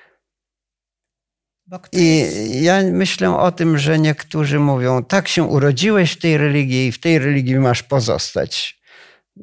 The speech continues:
Speaker 2: To nie bardzo rozsądne, no bo ktoś się urodził jakimś muzułmaninem, to musi zostać muzułmaninem, albo urodził się buddystą, to ma zostać buddystą, dlatego że się takim urodził.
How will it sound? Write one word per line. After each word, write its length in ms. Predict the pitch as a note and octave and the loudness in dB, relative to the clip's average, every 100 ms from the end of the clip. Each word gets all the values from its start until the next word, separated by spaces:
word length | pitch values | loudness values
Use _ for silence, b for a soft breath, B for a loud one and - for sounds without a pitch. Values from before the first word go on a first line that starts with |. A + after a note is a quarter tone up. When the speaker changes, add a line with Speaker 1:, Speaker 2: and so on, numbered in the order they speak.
| C#3 - | -16 -10
Speaker 2:
To 200 | - E3+ | -4 -2
nie 200 | E3+ E3+ | 0 0
bardzo 360 | D3+ C#3 B2 C3 | 2 0 2 0
rozsądne, 760 | C3 - - C#3 B2 A#2 A#2+ | 0 -2 0 0 2 0 0
no 140 | B2+ B2+ | 0 -2
bo 140 | D3 | -4
ktoś 240 | - D3 | -2 -4
się 200 | - D3 | -2 0
urodził 520 | C#3 C3 C3 A#2 B2+ A#2+ | 0 2 0 0 0 0
jakimś 420 | A2 - B2 - | 0 0 -4 -2
muzułmaninem, 880 | C3 A#2 B2+ A#2+ A#2+ C3+ C#3 B2 | -2 0 0 0 2 2 2 0
to 100 | A#2 | -2
musi 280 | B2 A#2+ A#2+ | -4 -2 -4
zostać 440 | A2+ A#2+ - C#3 B2+ | -2 -2 -2 -2 0
muzułmaninem, 840 | C#3 B2 D3+ D#3 F#3 A3 A3 E3 | -2 -2 0 0 0 -2 0 0
albo 380 | C#3 A2+ A#2 A#2 | 0 0 -2 0
urodził 440 | A2+ A#2+ A2+ A#2+ | 0 0 0 -4
się 280 | - A#2 A2+ | -4 -4 -4
buddystą, 640 | A#2 G#2+ G2 - - C3 | -4 -4 -4 -4 -4 -4
to 120 | A#2 | -2
ma 160 | A2+ A2 | -2 0
zostać 380 | A2 A2+ A#2 G#2+ | -2 -4 -4 -4
buddystą, 560 | A2 G2+ G#2 - C3+ | -4 -4 -6 -4 -2
dlatego 420 | A#2 A2 A#2 A#2+ A#2 | -2 -2 -2 -2 -2
że 120 | A2 | -2
się 240 | - A#2 | -4 -4
takim 380 | G#2 G#2 A#2 A2 | -4 -6 -6 -4
urodził. 600 | A2 G#2 G#2+ B2+ C#3+ | -4 -4 -4 -4 -4